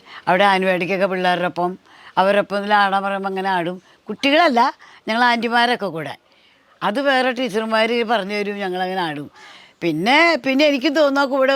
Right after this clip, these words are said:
ഒ-, ഒന്നുകൂടി ഞാൻ എടുത്തേക്കാന്ന്. അപ്പം ഞാൻ ഇടും. അപ്പം അവർ, "ആ, ഇത് കൊള്ളാലില്ല ചേച്ചി, ചേച്ചി കൂടുതൽ ഒപ്പ് എടുക്കണ്ടല്ലോ." "ആ, എന്നാ ആയിക്കോട്ടെ മോളെ" എന്ന് പറയും.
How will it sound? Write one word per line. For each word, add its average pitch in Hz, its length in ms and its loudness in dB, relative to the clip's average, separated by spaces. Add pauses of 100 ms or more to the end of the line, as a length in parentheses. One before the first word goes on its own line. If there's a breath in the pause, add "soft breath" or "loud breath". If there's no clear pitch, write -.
(100)
ഒ-, 262 200 2
ഒന്നുകൂടി 247 340 -2
ഞാൻ 240 220 -2
എടുത്തേക്കാന്ന്. 196 540 -4 (420 loud breath)
അപ്പം 175 220 -6
ഞാൻ 190 140 0
ഇടും. 202 200 -4
അപ്പം 247 140 0
അവർ, 240 160 2 (360 loud breath)
"ആ, 190 40 2 (100)
ഇത് 151 140 -6
കൊള്ളാലില്ല 240 520 0 (100)
ചേച്ചി, 233 280 -2 (480 loud breath)
ചേച്ചി 196 240 -2
കൂടുതൽ 247 460 0
ഒപ്പ് 185 160 -6
എടുക്കണ്ടല്ലോ." 226 440 -4 (340 soft breath)
"ആ, 170 140 2
എന്നാ 151 140 0
ആയിക്കോട്ടെ 190 380 -2
മോളെ" 190 200 -2
എന്ന് 180 160 -6
പറയും. 156 220 -8